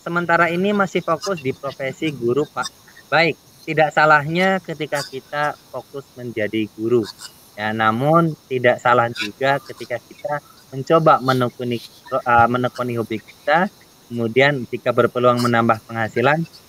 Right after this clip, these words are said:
eh, apa salahnya mencoba? Gitu. Namun, eh, perlu di, perlu saya apresiasi juga Bu Tanti yang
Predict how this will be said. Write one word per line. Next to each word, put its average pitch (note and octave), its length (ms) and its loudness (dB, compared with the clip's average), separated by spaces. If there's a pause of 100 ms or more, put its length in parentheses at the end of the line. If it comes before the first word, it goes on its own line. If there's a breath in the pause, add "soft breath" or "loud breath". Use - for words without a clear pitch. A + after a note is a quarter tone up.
(200)
eh, A2+ 160 4
apa B2 240 0
salahnya B2+ 400 0
mencoba? A2 560 -4 (800)
Gitu. G2 400 -8
Namun, F3+ 320 2 (400)
eh, C3+ 420 6 (380)
perlu E3+ 240 4
di, D#3 240 4
perlu E3 240 0
saya E3 240 2
apresiasi D#3+ 480 -2
juga B2+ 320 0
Bu B2 240 -4
Tanti A2+ 400 -8
yang C3 160 -16